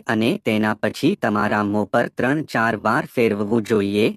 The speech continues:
ધર્મગ્રંથો અનુસાર હથેળી ઉપરના ભાગમાં માતા લક્ષ્મી, વચમાં માતા સરસ્વતી અને નીચેના ભાગમાં ભગવાન વિષ્ણુનું સ્થાન હોય છે. આ માટે જો આપ રોજ સવાર સવારમાં ઉઠીને સૌથી પહેલા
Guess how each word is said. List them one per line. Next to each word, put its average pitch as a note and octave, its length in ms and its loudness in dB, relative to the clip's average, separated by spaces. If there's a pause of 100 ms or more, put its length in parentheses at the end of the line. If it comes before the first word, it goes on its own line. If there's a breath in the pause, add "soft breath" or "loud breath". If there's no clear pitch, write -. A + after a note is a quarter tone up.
(180)
ધર્મગ્રંથો D3 880 0
અનુસાર B2 520 0
હથેળી A#2 640 0
ઉપરના A#2 480 0
ભાગમાં A2 580 0
માતા A2 380 0
લક્ષ્મી, D3 500 0
વચમાં A2 460 0
માતા G#2+ 400 0
સરસ્વતી A#2+ 680 0 (140)
અને B2 240 2
નીચેના A#2 640 0
ભાગમાં A2+ 600 -2
ભગવાન A2+ 560 -2
વિષ્ણુનું A2 560 0
સ્થાન A2+ 400 -2
હોય G#2 320 0
છે. A2+ 220 -2 (320)
આ E3+ 160 0
માટે A#2+ 420 0
જો A#2 160 2 (140)
આપ A#2+ 300 0
રોજ A2+ 340 2
સવાર A2+ 440 0
સવારમાં A2 680 0
ઉઠીને A2 460 0 (120)
સૌથી A2+ 540 -2
પહેલા G#2+ 380 0